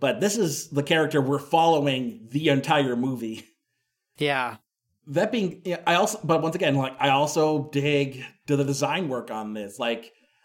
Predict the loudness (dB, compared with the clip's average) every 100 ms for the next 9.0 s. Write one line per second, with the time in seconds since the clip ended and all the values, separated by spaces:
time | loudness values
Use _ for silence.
0 | _ _ -4 0 2 2 2 0 -6 _
1 | _ _ _ 2 2 4 4 2 0 -2
2 | -2 -2 0 0 4 2 2 -2 -2 -4
3 | -2 -2 0 0 0 0 0 0 -2 -4
4 | -2 -2 0 0 0 -2 -6 -16 _ -2
5 | 0 2 2 0 0 -2 0 2 2 -2
6 | -8 -18 _ _ _ _ -2 0 0 -2
7 | -4 -10 -14 -8 -4 -2 -2 -2 -2 -2
8 | -4 -6 -12 _ -4 -2 0 2 2 0